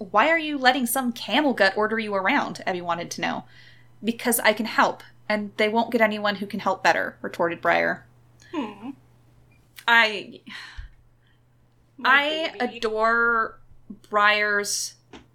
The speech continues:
Speaker 1: um, entire worldview on, as a mage who was very lucky to have been rescued,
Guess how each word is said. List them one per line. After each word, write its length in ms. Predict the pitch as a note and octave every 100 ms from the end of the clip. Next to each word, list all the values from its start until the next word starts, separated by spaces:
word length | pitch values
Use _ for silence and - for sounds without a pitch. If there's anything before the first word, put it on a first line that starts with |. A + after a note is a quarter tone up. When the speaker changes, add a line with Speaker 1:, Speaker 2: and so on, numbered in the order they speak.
| _ _ _ G#3+
Speaker 1:
um, 480 | G3 F#3 E3+ D3 -
entire 540 | A3 G3+ - G#3+ G#3
worldview 920 | G#3 G3 G3 G3 F#3 F3+ F3 F3+ A3+ B3
on, 340 | F#3+ F#3 F3 -
as 380 | G#3 G3+ G3 -
a 100 | G#3+
mage 640 | G3+ F#3+ F#3+ F#3+ F#3+ - - _
who 160 | - G#3
was 180 | G3
very 400 | F#3 F#3+ G3+ G3
lucky 420 | F#3+ F#3 F#3+ G#3+ F#3+
to 200 | G3+ F#3+
have 260 | F#3+ F3
been 200 | G3 G#3
rescued, 640 | G3 F#3+ - F#3 C3 A2